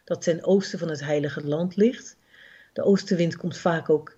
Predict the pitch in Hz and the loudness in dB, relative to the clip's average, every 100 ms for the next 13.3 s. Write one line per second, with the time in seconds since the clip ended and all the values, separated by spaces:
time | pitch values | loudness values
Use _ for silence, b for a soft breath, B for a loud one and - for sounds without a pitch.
0 | - 180 156 170 160 156 151 170 160 170 | -8 -6 0 2 2 0 -4 -2 -2 -2
1 | - - 254 311 254 185 175 - 208 196 | -8 -2 0 2 2 2 0 0 -2 -2
2 | 180 165 147 143 151 143 165 165 - 156 | -2 -2 -4 -6 -10 0 0 0 -2 -6
3 | - - 247 302 294 277 285 370 - 160 | -6 -2 0 2 2 4 2 -2 -8 -10
4 | - - - 233 220 202 185 190 175 156 | -8 -2 0 2 2 2 4 4 2 0
5 | - - B B - 147 196 294 - - | -6 -16 B B -6 2 4 4 2 0
6 | 170 165 - 160 170 - 180 170 165 - | 0 -4 -8 -8 -8 -8 -4 -2 -2 -2
7 | 190 185 175 175 160 156 226 349 311 185 | -4 -2 -2 -2 -4 0 2 4 4 2
8 | 156 160 226 - B B B B B 190 | 2 -2 -4 -10 B B B B B -4
9 | 180 175 175 - 220 220 202 196 185 180 | 0 0 0 0 -2 2 2 4 2 -2
10 | 180 175 170 175 151 156 156 226 277 240 | -2 0 -2 -4 -6 -2 2 2 2 0
11 | 151 143 b _ - 160 160 175 196 202 | -4 -6 b _ -8 -6 0 4 4 4
12 | 180 160 156 180 180 175 170 185 180 180 | 0 -4 -4 -2 0 2 4 4 4 0
13 | 170 - | -4 -8